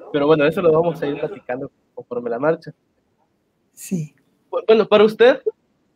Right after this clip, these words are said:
Speaker 1: ¿qué es lo que hace particular a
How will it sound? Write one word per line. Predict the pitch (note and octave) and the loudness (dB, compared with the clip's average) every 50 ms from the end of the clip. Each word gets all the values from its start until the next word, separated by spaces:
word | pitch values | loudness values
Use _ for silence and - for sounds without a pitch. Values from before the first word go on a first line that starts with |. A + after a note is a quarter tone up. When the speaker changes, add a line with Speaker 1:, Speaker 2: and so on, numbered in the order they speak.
| _ _ _ _ _ | _ _ _ _ _
Speaker 1:
¿qué | - F#3+ G3 G3+ G#3 | 0 2 4 4 4
es | G#3+ G#3+ G#3+ - _ _ _ _ _ _ _ _ _ _ _ _ | 2 0 -4 -12 _ _ _ _ _ _ _ _ _ _ _ _
lo | C#3 D3+ D#3 D3 D3+ | -2 0 0 0 0
que | - C#3+ | 0 0
hace | C#3+ D#3+ E3+ - - F#3 F3 D#3+ | 0 0 0 -2 -4 -2 -2 0
particular | - C#3 C3+ - - C3 _ - C3 C3 C3 C3+ D3 D3+ D#3 - | 0 -2 -4 -4 -12 -20 _ -8 -2 0 2 2 2 0 -2 -8
a | B2+ B2 A#2+ A#2+ A2+ | -8 -6 -6 -6 -8